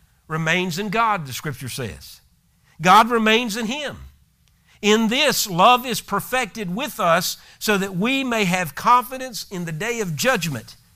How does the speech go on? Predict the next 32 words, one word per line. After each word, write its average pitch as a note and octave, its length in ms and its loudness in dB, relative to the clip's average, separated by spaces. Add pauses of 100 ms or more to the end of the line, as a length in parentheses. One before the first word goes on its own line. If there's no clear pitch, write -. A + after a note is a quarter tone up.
(320)
for E3+ 160 -4
we F#3 300 -2 (200)
are F3+ 300 4 (640)
as G#3 460 2 (100)
he A3 480 -4
is B2+ 380 -6 (380)
in D3 360 -8 (240)
the D#3 60 -14
world. B2+ 580 -12 (1080)
So F#3+ 260 0
you B3 280 2
and C4 80 0
I F3 520 6 (380)
are F3 140 0
given F#3+ 500 -2
from F#3+ 180 -12
the F3+ 60 -8
beginning F3 560 -4 (840)
the F3 100 -4
love F#3 320 0
of G3+ 160 -6
God C#3 500 -2 (640)
in D3+ 120 -6
our D3+ 80 -2
heart C3+ 460 0 (100)
when B2 120 -8
we C3+ 140 -8
open D3 340 -4
our C#3+ 80 -6
heart C3 340 -2
to A#2+ 60 -10
him. F#2+ 320 -8